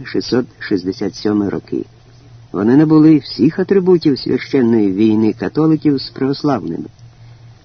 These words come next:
Релігійний фанатизм спромігся надихати цілі армії.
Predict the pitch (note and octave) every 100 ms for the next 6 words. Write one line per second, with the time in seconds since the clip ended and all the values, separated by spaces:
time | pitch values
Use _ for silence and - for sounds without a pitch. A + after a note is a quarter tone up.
0 | - - _ - - - - - - -
1 | - - A2+ A#2 B2+ B2 G#3+ G3+ F3+ D#3+
2 | D#3 F3 G3 D#3+ G#2 - - E2+ C3+ -
3 | C3 A2 F2+ F2+ - G2+ C3+ B2 - F2+
4 | G#2 F#2 A#2 C#3+ A2+ -